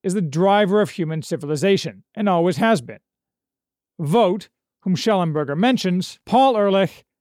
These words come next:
and other similar apocalyptic prophets, whose thinking until very recently was mandatory for all correct-thinking people in the ruling classes,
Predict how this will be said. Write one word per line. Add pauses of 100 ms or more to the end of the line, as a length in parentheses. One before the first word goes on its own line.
(120)
and
other
similar
apocalyptic
prophets, (760)
whose
thinking
until
very
recently (520)
was
mandatory
for
all
correct-thinking
people
in
the
ruling
classes,